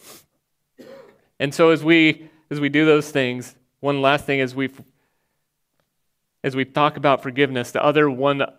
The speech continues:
thing that can come up sometimes, and especially for people that are wired like me, forgiving other people does not mean tolerating sin. Right? It doesn't mean acting like sin is still not serious.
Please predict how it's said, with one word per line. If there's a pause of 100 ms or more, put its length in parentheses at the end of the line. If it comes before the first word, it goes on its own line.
(680)
thing
that
can
come
up
sometimes, (400)
and
especially
for
people
that
are
wired
like
me, (1400)
forgiving
other
people
does
not
mean
tolerating (180)
sin. (1000)
Right?
It
doesn't
mean
acting
like
sin
is
still
not
serious.